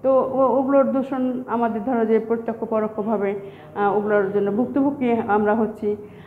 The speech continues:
আবার ওই যে, উম, দূষিত মাটিতে ফসল উৎপাদনের ফলে ওই ফসলটা আমরা তো খাদ্যরূপে গ্রহণ করছি। খাওয়ার ফলে কি হচ্ছে? ক্যান্সারের মতো বিভিন্ন অসুখে মানুষ আক্রান্ত হচ্ছে। তো এগুলো ধরো যে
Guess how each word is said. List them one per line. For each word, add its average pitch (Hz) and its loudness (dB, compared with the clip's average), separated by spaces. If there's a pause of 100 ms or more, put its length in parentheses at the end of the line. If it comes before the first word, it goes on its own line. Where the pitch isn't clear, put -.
(100)
আবার 247 6 (380)
ওই 254 -2
যে, 254 6
উম, 240 -2
দূষিত 262 0
মাটিতে 247 0 (100)
ফসল 247 -2
উৎপাদনের 233 -2
ফলে 240 2 (360)
ওই 269 6 (120)
ফসলটা 269 2
আমরা 240 2
তো 233 -2
খাদ্যরূপে 226 0
গ্রহণ 233 0
করছি। 190 -8 (460)
খাওয়ার 240 8
ফলে 240 0
কি 247 -2
হচ্ছে? 240 -4
ক্যান্সারের 233 -2
মতো 220 -4 (380)
বিভিন্ন 214 0
অসুখে 208 0
মানুষ 208 -2 (180)
আক্রান্ত 180 -4
হচ্ছে। - -10 (600)
তো 262 -2
এগুলো 269 2
ধরো 269 4
যে 254 0